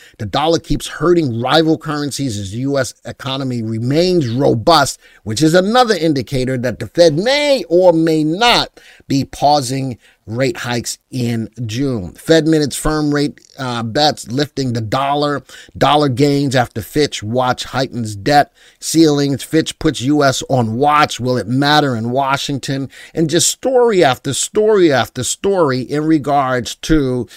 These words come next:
de-dollarization and the dollar fall. Now, let's start to get into nut-, uh, the, the nuts and bolts.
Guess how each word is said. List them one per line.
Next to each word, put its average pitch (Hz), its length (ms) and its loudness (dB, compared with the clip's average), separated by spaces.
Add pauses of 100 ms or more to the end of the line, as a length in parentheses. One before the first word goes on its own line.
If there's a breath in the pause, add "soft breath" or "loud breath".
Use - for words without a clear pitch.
(160 loud breath)
de-dollarization 120 960 -2
and 104 80 -8
the 101 60 -10
dollar 85 300 -10
fall. - 500 -6
Now, 117 580 -2 (320 soft breath)
let's 139 180 -6
start 180 260 0
to 160 60 -2
get 135 160 2
into 131 280 -2
nut-, 120 400 -2 (120)
uh, 117 220 -4
the, 110 340 -6
the 113 100 -8
nuts 117 320 -6
and 104 140 -4
bolts. - 320 -4